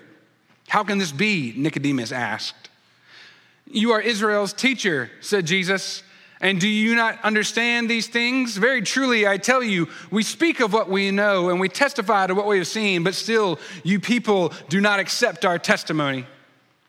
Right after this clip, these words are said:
I've spoken to you of earthly things and you do not believe. How then will you believe if I speak to you of heavenly things? No one has ever gone into the heaven, into heaven except the one who came from heaven,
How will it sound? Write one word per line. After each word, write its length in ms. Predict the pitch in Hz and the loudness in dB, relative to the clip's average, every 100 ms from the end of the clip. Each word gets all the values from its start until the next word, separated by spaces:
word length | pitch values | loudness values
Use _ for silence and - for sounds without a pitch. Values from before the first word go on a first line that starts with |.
| - | -2
I've 180 | 175 160 | -2 -2
spoken 420 | - 208 208 180 | -2 -2 0 -2
to 100 | 175 | -2
you 400 | 180 190 185 185 | 0 0 2 0
of 180 | 151 170 | -2 -2
earthly 360 | 196 185 196 | -2 0 -4
things 520 | - 190 185 170 160 - - 170 | -2 0 0 0 -2 -4 -8 -4
and 160 | 170 | -2
you 80 | 165 | 0
do 160 | 156 196 | 0 0
not 180 | 175 | 0
believe. 540 | 151 165 160 139 120 - - - | 0 0 2 0 -4 -8 -16 -2
How 180 | 226 226 | 0 2
then 240 | 220 202 | 0 0
will 80 | 202 | 0
you 100 | 202 | 0
believe 320 | 190 208 202 | 2 2 0
if 80 | 180 | 0
I 100 | 180 | 0
speak 320 | 175 - 214 | -2 -6 -6
to 120 | - 190 | -4 -2
you 220 | 190 180 - | -2 -4 -4
of 160 | 180 151 | -2 0
heavenly 500 | 208 214 185 156 127 | 0 0 0 0 -2
things? 760 | 143 123 107 95 90 - - - _ _ _ _ _ _ _ _ - | -4 -6 -6 -12 -14 -18 -20 -20 _ _ _ _ _ _ _ _ -2
No 160 | 185 | 0
one 140 | 196 175 | 2 0
has 120 | 165 | 0
ever 140 | 165 | 0
gone 380 | 156 165 156 147 | 2 2 2 0
into 160 | 151 147 | -2 0
the 100 | 135 | 2
heaven, 480 | 156 151 151 135 - - - _ _ - | 0 0 -2 -2 -6 -16 -20 _ _ -6
into 220 | 175 180 | -2 0
heaven 220 | 165 175 | 0 0
except 440 | 165 - - 185 160 | -2 -2 -2 -2 -2
the 80 | 165 | 0
one 280 | 170 175 147 | 0 0 0
who 180 | 165 | -2
came 360 | 156 170 175 165 | -2 -2 -2 -2
from 180 | 143 131 | -4 -2
heaven, 380 | 131 117 113 | -2 -2 -8